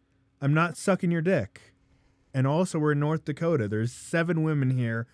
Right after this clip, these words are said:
They're all married to multimillionaires." It's like,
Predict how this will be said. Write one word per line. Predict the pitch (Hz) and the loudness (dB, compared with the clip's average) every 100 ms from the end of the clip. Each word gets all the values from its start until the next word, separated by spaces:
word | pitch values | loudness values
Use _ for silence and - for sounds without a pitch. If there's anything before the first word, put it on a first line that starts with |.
| _ _ | _ _
They're | 120 135 | 0 2
all | 175 | 4
married | 175 151 156 165 156 | 2 2 2 0 0
to | 147 | -2
multimillionaires." | 135 139 143 135 131 123 117 104 87 82 85 - - - _ _ _ _ _ _ _ _ _ | -2 -2 -2 0 2 0 0 -4 -8 -14 -18 -20 -20 -20 _ _ _ _ _ _ _ _ _
It's | 110 - | -12 -6
like, | 110 | -8